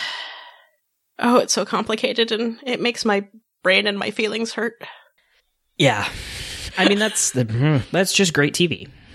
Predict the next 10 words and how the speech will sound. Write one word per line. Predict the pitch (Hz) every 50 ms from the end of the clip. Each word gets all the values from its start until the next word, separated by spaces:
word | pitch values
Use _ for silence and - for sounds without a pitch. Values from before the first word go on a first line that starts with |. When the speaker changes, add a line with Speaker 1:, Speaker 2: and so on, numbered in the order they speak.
| - - _
Speaker 2:
honestly. | 147 135 135 170 - - 113 110
I | 123
mean, | 147 156
it's | 151 143
just | 156 165 -
great | - 139 123
storytelling. | - - 135 123 - 113 110 - - - 156 147 - _ _ _ - - - _
It, | - 113 - - - - - - - - - _ -
it's, | 127 123 117 - - - -
it's | - 113 120 110 - - - - - - - -